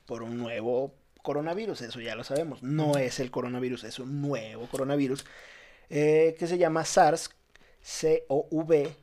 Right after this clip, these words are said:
Speaker 1: guion medio dos, o sars cov dos, <laughs> que se está propagando entre las personas. La primera infección humana se registró a finales de diciembre del dos mil diecinueve, ¿ok? E-, en la provincia de Hubei,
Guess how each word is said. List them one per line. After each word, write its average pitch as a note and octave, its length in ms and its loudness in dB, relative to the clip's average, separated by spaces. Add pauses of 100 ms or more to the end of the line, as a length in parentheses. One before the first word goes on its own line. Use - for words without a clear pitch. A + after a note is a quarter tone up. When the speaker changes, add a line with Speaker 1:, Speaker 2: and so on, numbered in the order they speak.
(340)
Speaker 1:
guion C#3 380 -2
medio B2+ 320 0
dos, - 340 -4 (720)
o E3 240 8
sars G#3+ 320 4
cov E3 220 2
dos, - 260 -10 (180)
<laughs> - 1000 -12
que G3+ 140 4
se G3+ 60 -2
está G3+ 200 4
propagando F3+ 400 6
entre D3 180 -4
las C#3+ 140 0
personas. D#3 360 -2
La C#3 140 2
primera D#3+ 260 -4
infección A#3+ 460 -6
humana F3+ 540 -2
se C#3+ 140 -10
registró C3+ 420 -8
a - 20 -2
finales B2+ 580 -6
de B2+ 100 -4
diciembre A2 540 -10
del A2 200 -12
dos - 160 -18
mil G2 180 -16
diecinueve, A#2 640 -16 (640)
¿ok? - 160 -14
E-, F#3+ 100 -10 (1160)
en D3+ 320 0
la D3 100 2
provincia B2+ 400 -4
de A#2+ 140 -10
Hubei, B2 240 -2